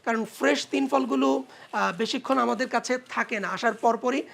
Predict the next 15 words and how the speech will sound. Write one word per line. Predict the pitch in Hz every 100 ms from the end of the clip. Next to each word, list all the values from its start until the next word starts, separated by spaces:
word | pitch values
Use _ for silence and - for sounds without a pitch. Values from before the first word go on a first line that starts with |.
| - -
শেষ | - 277 269 262
হয়ে | 220 185
যায়। | 214 262 -
আমরা | 262 269
সেই, | 269 294 294 277 - - -
আহ, | 214 220 214 - -
আগস্ট | - 240 285 -
সেপ্টেম্বরের | 277 - 302 277 277 233
দিকে | 262 285 277 - - - -
এক | 262 -
টনের | 302 277 285
মতো | 269 262 226 247 262
তিন | 247
ফল | 220 254
পেয়েছিলাম | 233 233 - 262 302